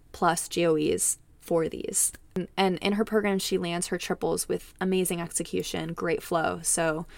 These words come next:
um, I think there just needs to be consistency on the judging panel for,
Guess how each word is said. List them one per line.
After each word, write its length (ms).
um, 300
I 100
think 260
there 120
just 240
needs 280
to 100
be 100
consistency 680
on 120
the 80
judging 320
panel 380
for, 580